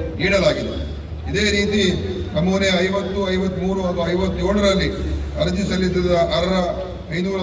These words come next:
ನಲವತ್ಮೂರು ಫಲಾನುಭವಿಗಳಿಗೆ ಸಾಗುವಳಿ ಚೀಟಿಯನ್ನು ವಿತರಿಸಲಾಗಿದೆ ಎಂದು ತಿಳಿಸಲು ಹರ್ಷಿಸುತ್ತೇನೆ. ಹಿಂದುಳಿದ ವರ್ಗಗಳ ಕಲ್ಯಾಣ ಇಲಾಖೆಯಡಿ ಮಂಗಳೂರು ತಾಲೂಕಿನಲ್ಲಿ ತಲಾ ನೂರು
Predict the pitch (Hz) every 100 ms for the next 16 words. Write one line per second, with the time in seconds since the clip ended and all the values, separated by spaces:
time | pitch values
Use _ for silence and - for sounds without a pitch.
0 | 170 175 175 147 180 233 220 190 180 180
1 | 175 170 180 185 175 151 123 123 - -
2 | 156 180 185 185 185 170 180 165 175 180
3 | 170 160 180 175 165 165 165 160 160 156
4 | 156 165 160 156 151 151 - - - 151
5 | 151 156 147 147 143 139 139 - - -
6 | - - - - - - 165 202 208 208
7 | 202 202 - - - - - 202 185 185
8 | 185 185 - - - 175 175 190 185 180
9 | 180 180 175 165 - - - 98 - -
10 | 143 180 185 185 180 170 180 170 175 175
11 | 180 175 175 180 151 - - - 156 196